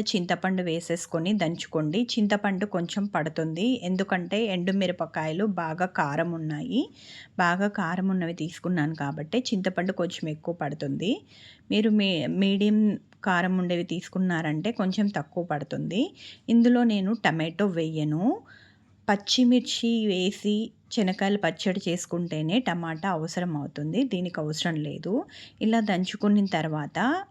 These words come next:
ఇలా లాస్ట్‌లో ఆనియన్‌ని కూడా వేసేసుకొని దంచుకోవాలి. ఈ ఆనియన్ మనం దంచుకోవాలంటే దంచుకోవచ్చు, లేదు ఈ పచ్చడిని ఇలాగే తీసేసుకొని ఆనియన్‌ని కలుపుకొనైనా సరే మనం చేసుకోవచ్చు.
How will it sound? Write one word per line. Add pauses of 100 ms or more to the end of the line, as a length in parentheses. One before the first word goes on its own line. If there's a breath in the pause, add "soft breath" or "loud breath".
(580)
ఇలా (380)
లాస్ట్‌లో (220)
ఆనియన్‌ని
కూడా
వేసేసుకొని (600 loud breath)
దంచుకోవాలి. (200)
ఈ (140)
ఆనియన్
మనం
దంచుకోవాలంటే
దంచుకోవచ్చు,
లేదు (480 loud breath)
ఈ
పచ్చడిని
ఇలాగే (100)
తీసేసుకొని (260)
ఆనియన్‌ని
కలుపుకొనైనా
సరే
మనం (100)
చేసుకోవచ్చు.